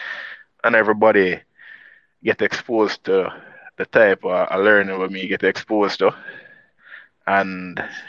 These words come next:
Speaker 2: true.
Speaker 1: yeah, so yeah, man, it, it, it, it, it, it,
Speaker 2: That's
Speaker 1: it,
Speaker 2: true.
Speaker 1: it's,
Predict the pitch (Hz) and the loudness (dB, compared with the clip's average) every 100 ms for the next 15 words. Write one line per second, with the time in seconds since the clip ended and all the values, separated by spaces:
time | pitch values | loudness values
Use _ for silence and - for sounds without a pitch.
0 | - 107 110 _ _ _ 95 113 113 104 | -18 -18 -18 _ _ _ -4 2 6 6
1 | 95 87 85 - - 107 104 - _ - | 4 -2 -6 -8 2 4 4 2 _ -20
2 | - - - _ _ _ _ _ - 107 | -20 -20 -20 _ _ _ _ _ -8 -6
3 | 98 92 - - _ - - - - - | -6 -6 -8 -10 _ -10 -8 -8 -10 -14
4 | - - _ _ _ 90 - 92 - 95 | -20 -20 _ _ _ -8 -6 -6 -4 -4
5 | 98 - 98 - - - - - | -2 0 -2 -2 -8 -6 -8 -10